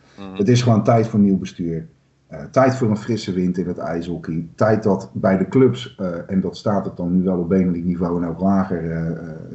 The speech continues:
Speaker 2: zien we daar ook steeds meer van terug, dat de neus dezelfde kant om gaat. En dan hoef je niet de gouden medaille bij de Olympische Spelen te winnen. Maar dan heb je wel gewoon een sport die staat, die tegen een stootje kan.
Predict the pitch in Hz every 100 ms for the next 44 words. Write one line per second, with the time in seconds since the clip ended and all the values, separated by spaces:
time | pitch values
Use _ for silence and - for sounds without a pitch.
0 | 85 - 98 95 87 104 120 117 104 98
1 | 92 90 87 87 - 90 92 101 120 120
2 | 98 92 101 95 - 127 123 98 82 82
3 | 104 - _ _ _ _ _ 147 139 131
4 | 135 131 123 123 131 123 120 120 120 113
5 | 113 110 110 110 104 - - 113 107 98
6 | 85 82 78 80 _ _ _ - 104 104
7 | 101 101 98 95 95 98 - 110 101 -
8 | _ _ - 98 - 107 92 90 - 85
9 | 98 110 98 95 90 - 107 98 101 95
10 | 80 82